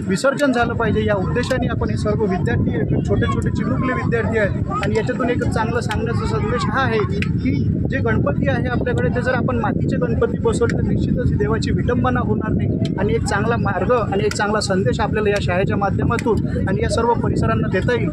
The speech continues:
कारण की हे गणपती जे आहे, ते आपलं दैवत आहे आणि निश्चितच हे दैवत आपण चांगलं, अ, विसर्जन केलं पाहिजे. कारण की आपण पाहिलं की पाण्याच्यामुळे सर्व गणपती बाहेर अस्ताव्यस्त पडले आहेत आणि म्हणूनच हे सर्व विद्यार्थ्यांना एकत्र आणून समाजाबद्दलची जागरूकता आणि या सर्व गोष्टी आपण निर्माण करून की हे गणपतीचं जे एक योग्य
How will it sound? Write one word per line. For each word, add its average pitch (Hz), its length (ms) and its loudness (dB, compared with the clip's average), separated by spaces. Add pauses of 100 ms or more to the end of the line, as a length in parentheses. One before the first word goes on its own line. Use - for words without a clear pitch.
(120)
कारण 226 360 0
की 226 120 0
हे 202 60 0
गणपती 196 500 0
जे 233 100 2
आहे, 226 140 4
ते 233 100 0
आपलं 220 320 0
दैवत 233 340 4
आहे 208 100 2
आणि 196 180 2
निश्चितच 208 380 0
हे 226 60 0
दैवत 208 320 2
आपण - 200 0
चांगलं, 226 300 0 (640)
अ, 190 160 2
विसर्जन 262 380 2
केलं 240 280 0
पाहिजे. 208 320 2
कारण 208 220 0
की 226 60 0
आपण 220 200 2
पाहिलं 220 320 0
की - 100 0
पाण्याच्यामुळे 214 640 0
सर्व 220 220 0
गणपती 214 400 2
बाहेर 202 240 2
अस्ताव्यस्त - 440 0
पडले - 380 0
आहेत 202 160 2 (360)
आणि 202 140 -2
म्हणूनच 226 440 2
हे 226 80 2
सर्व 220 260 0
विद्यार्थ्यांना 220 560 0
एकत्र 247 300 2
आणून 240 280 2 (220)
समाजाबद्दलची - 800 2
जागरूकता 196 580 2 (300)
आणि 220 140 0
या 254 100 2
सर्व 247 260 2
गोष्टी 247 300 0
आपण 233 240 0
निर्माण 214 340 2
करून 226 300 2
की - 100 -2
हे 185 220 0
गणपतीचं 202 560 0
जे - 120 0
एक - 140 0
योग्य 202 380 2